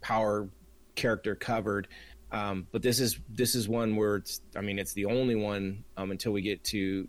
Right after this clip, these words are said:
then later Captain Marvel, where it is, you know, she is the main character all by herself.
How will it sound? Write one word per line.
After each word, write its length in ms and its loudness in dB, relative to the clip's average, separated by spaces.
then 360 -4
later 320 -2
Captain 280 -4
Marvel, 300 2
where 300 2
it 160 -4
is, 420 -2
you 80 -4
know, 100 -2
she 260 4
is 160 2
the 100 0
main 420 0
character 540 2
all 200 2
by 180 2
herself. 640 0